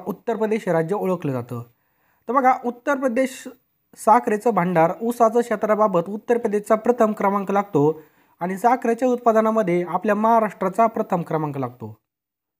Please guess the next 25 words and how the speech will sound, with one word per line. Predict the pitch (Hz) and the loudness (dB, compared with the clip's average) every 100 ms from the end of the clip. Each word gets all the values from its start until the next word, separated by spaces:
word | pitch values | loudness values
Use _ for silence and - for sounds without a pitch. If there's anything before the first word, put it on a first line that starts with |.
| - | -10
आपल्या | 202 247 294 | -6 0 2
भारतामध्ये | 254 196 190 240 247 175 175 170 _ _ _ _ _ _ _ _ _ | 4 2 2 2 2 0 -2 -6 _ _ _ _ _ _ _ _ _
कापूस | - 226 247 - 285 285 - | 0 2 2 0 0 -2 2
या | 226 | 2
पिकाचं | 226 226 240 240 175 | 2 2 2 4 0
सर्वात | 175 226 233 262 226 | 0 2 4 4 4
जास्त | 240 240 196 | 0 0 -2
उत्पादन | 190 214 233 226 226 | -2 0 2 2 0
करणारं | 226 220 220 | -2 2 4
राज्य | 214 214 202 | 4 2 -2
कोणतं | 196 185 175 | -2 -4 0
आहे? | 151 | -2
कापूस. | 139 165 - 139 - - _ _ _ _ _ _ _ _ _ | 4 2 4 -2 -2 -16 _ _ _ _ _ _ _ _ _
तर | |
राईट | 196 240 247 | 0 2 2
आन्सर | 262 240 | 0 0
आहे | 233 | -2
बघा, | 220 214 | 0 -2
गुजरातमध्ये | 196 233 254 254 247 240 190 | -2 -2 2 2 2 2 0
सर्वात | 190 202 208 196 | 0 0 2 0
जास्त | 214 - 196 | -4 -4 -4
कापूस | 196 190 202 196 - _ | 2 2 0 -4 -10 _
उत्पादन | 180 - 180 175 | -6 -2 0 0
केलं | 170 160 | 2 2
जातं. | 156 131 | 2 -2